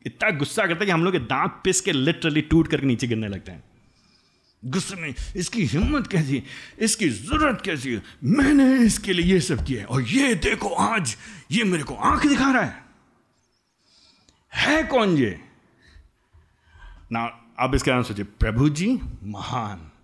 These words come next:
दयालु, सर्वशक्तिशाली, सेनाओं का यहोवा परमेश्वर, पवित्र परमेश्वर। इजरायली लोग,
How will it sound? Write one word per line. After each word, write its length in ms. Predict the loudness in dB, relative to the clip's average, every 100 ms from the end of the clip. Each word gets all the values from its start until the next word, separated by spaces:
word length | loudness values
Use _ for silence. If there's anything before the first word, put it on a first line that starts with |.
| _ _ -14
दयालु, 560 | -10 -10 -8 -8 -10 -14 _ _
सर्वशक्तिशाली, 1120 | -12 -4 -2 -2 -6 -10 -12 -10 -10 -10 -10 -12 _ _ _ _ _ _ _ _ _ _ _
सेनाओं 960 | -20 -20 -18 -16 -12 -4 0 2 4 2
का 120 | 2
यहोवा 460 | 0 2 2 2 2
परमेश्वर, 600 | 2 0 2 -2 -4 -10 -4
पवित्र 440 | 0 2 0 0 -2
परमेश्वर। 600 | 0 0 0 -6 -14 -18 _ _ _ _ _ _ _ _ _
इजरायली 380 | -12 -10 -10 -12
लोग, 220 | -14 -16